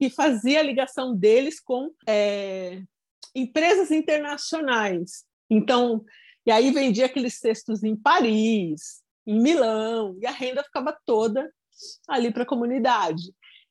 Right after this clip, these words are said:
E aí, nesse meio, eu fui conhecendo, por exemplo, a Copa Roca do Rio, fui conhecendo algumas marcas, é, e alguns estilistas famosos que gostavam de trabalhar com comunidade,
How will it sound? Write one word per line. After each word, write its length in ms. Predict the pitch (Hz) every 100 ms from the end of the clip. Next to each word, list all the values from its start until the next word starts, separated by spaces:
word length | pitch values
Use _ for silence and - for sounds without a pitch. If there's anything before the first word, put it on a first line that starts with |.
| _
E 120 | 294
aí, 320 | 311 320 381 349
nesse 440 | 302 403 427 370
meio, 680 | 302 247 254 339 269 202 208 - _
eu 100 | 262
fui 140 | 254 311
conhecendo, 540 | 311 294 277 277 254
por 160 | 240 240
exemplo, 320 | 240 226 233
a 40 |
Copa 340 | 214 226 - 285
Roca 680 | 208 214 208 202 - 139 156 - _ _
do 140 | 208 254
Rio, 420 | 220 202 202 196 202
fui 100 | 202
conhecendo 440 | 233 226 254 233
algumas 360 | 214 220 226 -
marcas, 760 | 214 202 202 185 196 - - _ _ _ _
é, 340 | 208 190 185 170
e 100 | 214
alguns 320 | 202 220 226
estilistas 600 | 208 - 214 208 - 208 -
famosos 640 | 226 208 202 202 202 196
que 160 | - 220
gostavam 580 | 240 240 - 240 247 233
de 140 | 214
trabalhar 500 | 214 220 202 202 196
com 100 | 214
comunidade, 920 | - 202 208 214 180 180 190 196 202